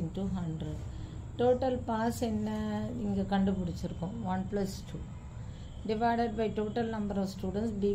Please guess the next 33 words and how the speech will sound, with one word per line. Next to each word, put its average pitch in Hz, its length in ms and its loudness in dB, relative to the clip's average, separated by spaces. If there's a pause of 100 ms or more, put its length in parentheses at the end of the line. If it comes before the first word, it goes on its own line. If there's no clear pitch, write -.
plus 196 260 2
G 185 100 0 (120)
into 185 180 -2 (160)
hundred. 156 400 -4 (140)
அப்போ 190 160 -8 (100)
இந்த 247 140 4 (120)
B 220 80 2 (160)
பிளேஸ்ல 233 380 2 (140)
G 220 100 4 (140)
பிளேஸ்ல 202 420 -2
இதை 208 140 0 (100)
சப்ஸ்டிட்யூட் 185 420 -4 (120)
பண்றோம். 165 340 -2 (560)
B 226 100 4 (140)
பிளேஸ்ல 214 340 0 (120)
இதுவும், 226 300 2 (100)
G 226 100 2 (100)
பிளேஸ்ல 190 380 0 (100)
இதுவும் 165 260 -4 (600)
சப்ஸ்டிட்யூட் 240 500 0
பண்ணி, 220 280 4
இது 240 200 6
இண்டிவிஜுவலா 254 520 4 (100)
B 226 180 2
plus 220 180 2 (140)
G 202 100 2 (140)
போடுறோம், 208 460 0
கேன்சல் 202 500 -2
பண்றோம். 190 420 0 (640)
அப்படியே 226 300 4 (100)
five 208 200 2 (100)
by 214 80 6 (160)
eight 190 180 2